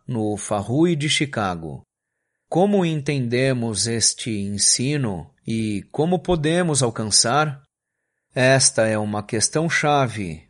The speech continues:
uma vez que se reflete nos nossos pensamentos e ações.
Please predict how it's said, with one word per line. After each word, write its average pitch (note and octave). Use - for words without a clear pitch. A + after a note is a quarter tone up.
uma G#2+
vez C3
que A2+
se A#2
reflete A#2+
nos G#2+
nossos A2
pensamentos C3
e D3+
ações. F#2+